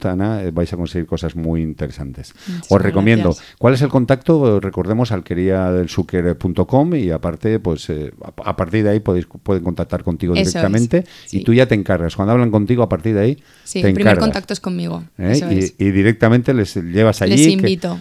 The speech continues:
Speaker 2: para hacer
Speaker 1: les,
Speaker 2: la visita.
Speaker 1: y a, y a, y a disfrutar de, empezáis una aventura. A partir de ahí empieza la aventura,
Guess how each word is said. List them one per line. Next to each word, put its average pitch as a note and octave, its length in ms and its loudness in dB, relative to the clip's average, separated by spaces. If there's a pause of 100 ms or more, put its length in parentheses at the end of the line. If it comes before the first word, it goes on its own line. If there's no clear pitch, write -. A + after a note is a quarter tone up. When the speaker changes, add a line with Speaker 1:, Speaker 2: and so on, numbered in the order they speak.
Speaker 2:
para G3 120 -6
hacer F#3+ 100 -2
Speaker 1:
les, F#3 80 0
Speaker 2:
la F3+ 100 -4
visita. F3+ 320 -6
Speaker 1:
y - 40 2
a, F#2 160 -2
y G2 100 2
a, F#2 260 2
y G2 100 0
a F#2+ 60 2
disfrutar G2+ 560 4
de, G2+ 300 4
empezáis G2 460 0
una G#2+ 120 0
aventura. C#2+ 420 -6 (200)
A E2 120 -6
partir F2+ 300 -2
de A2 60 2
ahí B2 100 2
empieza G2+ 240 -4
la F2 80 -2
aventura, A2 480 0